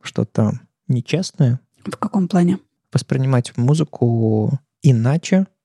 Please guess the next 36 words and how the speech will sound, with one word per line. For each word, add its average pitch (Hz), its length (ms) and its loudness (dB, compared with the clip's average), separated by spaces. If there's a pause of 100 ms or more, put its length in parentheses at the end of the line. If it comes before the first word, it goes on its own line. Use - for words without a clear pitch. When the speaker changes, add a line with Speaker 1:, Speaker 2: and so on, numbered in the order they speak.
(140)
Speaker 1:
зная 123 380 4
судьбу 120 440 -2
автора. - 460 -10 (400)
Speaker 2:
М, 208 480 4 (100)
а 208 100 2
с 196 40 -2
другой 214 280 0
стороны, 208 440 2
а 196 80 0
как 233 220 0
иначе? 208 460 2 (320)
Speaker 1:
А - 60 -20
как 185 200 0
иначе? 123 180 0
Speaker 2:
Ну, 190 200 4
Speaker 1:
Ну 135 120 6
да. - 100 -4 (320)
Speaker 2:
<laughs> - 280 -12
ну 220 260 4
вот 208 160 -2 (640)
ты 226 120 4
же 220 120 2
не 208 120 2
можешь 208 380 0 (240)
выключить 185 560 -2
просто - 380 -2
или 175 320 2
забыть. 175 520 -2 (100)
Speaker 1:
Конечно, 143 560 -2
конечно. - 460 -20
Но 165 60 4
я 160 120 4
имею 160 180 4
в 143 40 2
виду, 147 180 2
что 117 840 0